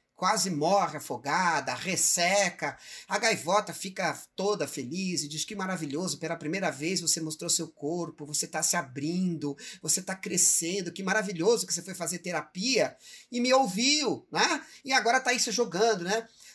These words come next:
Aí a tainha volta, e a gaivota vê progressos na relação, aí a gaivota diz, "Olha, mesmo assim eu tô muito infeliz, quer saber?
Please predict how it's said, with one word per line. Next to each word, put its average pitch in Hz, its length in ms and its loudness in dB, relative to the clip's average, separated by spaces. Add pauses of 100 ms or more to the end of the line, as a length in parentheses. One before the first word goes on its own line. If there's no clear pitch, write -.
Aí 233 340 6
a 220 100 6
tainha 214 400 4
volta, 208 560 2
e 185 80 -2
a 185 140 0
gaivota 180 600 -2
vê 180 240 2
progressos 175 720 2
na 156 100 -4
relação, 165 600 0
aí 233 140 2
a 254 60 2
gaivota 240 380 0
diz, 208 160 -4
"Olha, 226 200 4
mesmo 240 280 -2
assim 233 140 2
eu 226 60 -6
tô 254 120 -2
muito 226 240 -6
infeliz, 170 420 -2
quer 170 120 -8
saber? 170 440 0